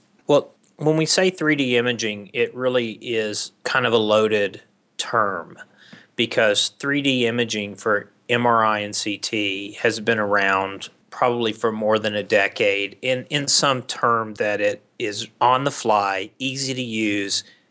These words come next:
and really, really accessible. And now we've added three D and four D,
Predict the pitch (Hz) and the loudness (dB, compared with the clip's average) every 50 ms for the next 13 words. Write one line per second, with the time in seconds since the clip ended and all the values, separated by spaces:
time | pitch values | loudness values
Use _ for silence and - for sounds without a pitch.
0 | _ - 113 107 104 98 - - - 120 117 117 113 113 123 135 135 135 131 135 | _ -2 -2 -2 -2 -4 -10 -14 -12 -10 -8 -6 -2 2 2 4 4 4 4 4
1 | 127 123 113 110 110 113 113 113 110 107 107 107 104 - - - 104 101 - - | 2 2 0 0 2 2 4 4 2 2 0 0 0 0 0 0 0 0 0 0
2 | - 104 95 - 85 85 - - - - - - - - - - - - - 113 | -2 -4 -6 -10 -10 -10 -10 -12 -14 -16 -20 -20 -20 -20 -20 -20 -20 -8 -4 -2
3 | 113 113 110 113 117 113 117 117 117 123 123 123 127 - - 127 120 117 110 113 | -2 0 0 0 2 2 2 4 4 4 4 2 2 -2 -4 -6 -6 -4 -2 0
4 | 117 113 113 113 113 110 113 - - 107 110 110 110 107 113 107 104 104 104 104 | 0 2 2 2 0 0 -2 -4 -6 -6 -4 -4 -4 -4 -4 -4 -2 -2 0 0
5 | 101 101 104 104 - - 120 120 123 123 117 110 104 101 98 90 92 92 98 95 | 0 0 0 -2 -2 0 4 4 4 4 4 2 -2 -4 -4 -6 -8 -8 -10 -12
6 | - | -14